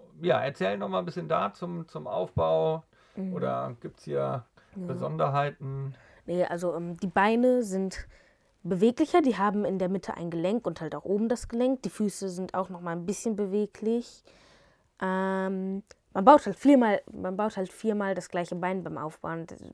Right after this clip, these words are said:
Speaker 2: finden manche ein bisschen langweilig. Mir ist es ehrlich gesagt egal, dass man viermal das gleiche Bein baut. Ähm,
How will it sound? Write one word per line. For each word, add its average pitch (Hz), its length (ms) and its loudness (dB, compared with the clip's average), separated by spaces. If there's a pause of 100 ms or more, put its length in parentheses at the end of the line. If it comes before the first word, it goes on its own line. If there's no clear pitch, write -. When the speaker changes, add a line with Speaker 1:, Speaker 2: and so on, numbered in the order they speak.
(140)
Speaker 2:
finden 180 340 -8
manche 175 280 -8
ein 170 60 -6
bisschen 170 280 -8
langweilig. 170 800 -8 (840)
Mir 175 300 0
ist 180 80 -2
es 175 100 -8
ehrlich 180 300 -8
gesagt 160 520 -12
egal, 170 440 -6
dass - 200 -12
man 165 160 -10
viermal 165 340 -8
das 165 180 -14
gleiche 165 260 -10
Bein 170 320 -8
baut. 170 400 -10
Ähm, 160 440 -14